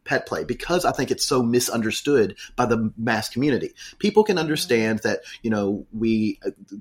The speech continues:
Speaker 1: I might like other genders. People can understand that I wanna have sex with other people with my partner,
Speaker 2: Mm.
Speaker 1: you know, but then when somebody says, "Oh, well, I wanna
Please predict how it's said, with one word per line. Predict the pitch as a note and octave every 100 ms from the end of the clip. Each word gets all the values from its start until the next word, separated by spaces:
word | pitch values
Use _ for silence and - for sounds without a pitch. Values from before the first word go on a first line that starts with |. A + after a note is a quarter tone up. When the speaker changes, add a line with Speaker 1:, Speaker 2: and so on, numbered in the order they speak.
| -
Speaker 1:
I | B2+
might | B2 A#2+
like | A2 G#2 -
other | B2 A2+
genders. | G#2+ G2 D2 - - - - _ _ _ _ -
People | F#3+ F#3+ F#3 E3+
can | D#3+ D3+
understand | C3+ C3 C3 B2
that | G#2+ - A2+
I |
wanna | A#2 A2+ A2 A2
have | G#2+
sex | - A2
with | G#2
other | G2 G2
people | A2 G2 F#2+ F#2+ -
with | B2 A#2+ -
my | G2
partner, | A2 G2+ D2+ C#2 - G3
Speaker 2:
Mm. | F3+
Speaker 1:
you | D#3+
know, | C#3+ - -
but | D3+
then | E3 E3
when | D3+ C#3
somebody | D#3+ D3
says, | C3+ C#3 A#2
"Oh, | C#3+
well, | B2 A2+ -
I | B2
wanna | B2 A#2